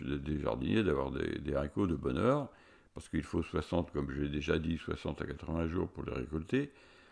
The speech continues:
Alors, on essaye de faire des semis précoces. Alors, ce qui est important de savoir, c'est que les haricots, il ne faut pas les semer dans un sol à moins de douze degrés. Sinon, ils vont avoir tendance à pourrir, à ne pas lever ou à être borgnes, et cetera.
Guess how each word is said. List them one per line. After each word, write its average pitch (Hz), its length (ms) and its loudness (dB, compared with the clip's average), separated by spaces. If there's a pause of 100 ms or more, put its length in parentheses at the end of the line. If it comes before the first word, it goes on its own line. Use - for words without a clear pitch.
(140)
Alors, 113 340 6
on 92 240 6
essaye 123 320 6
de 85 80 4
faire 101 200 2
des 78 100 -2
semis 87 320 2
précoces. 67 540 -4 (1160)
Alors, 110 340 8
ce - 100 -12
qui 127 100 8
est - 20 12
important 113 420 6
de 95 80 4
savoir, 135 300 4
c'est 110 140 0
que 117 120 0
les 104 160 10
haricots, 101 400 6
il 113 80 6
ne 90 40 0
faut 92 160 -2
pas 123 160 0
les 101 120 6
semer 120 240 0
dans 90 220 2
un 85 40 4
sol 113 360 2
à 71 80 2
moins 92 200 4
de 78 100 2
douze 82 360 0
degrés. 76 460 0
Sinon, 95 320 2
ils 92 60 2
vont 82 340 2
avoir 82 240 0
tendance 98 380 0
à 65 60 2
pourrir, 90 520 0 (340)
à 73 100 -2
ne 73 120 0
pas 78 180 0
lever 82 380 2
ou 73 140 0
à 65 40 2
être 60 160 -4
borgnes, 71 400 0
et 71 60 -10
cetera. - 420 -8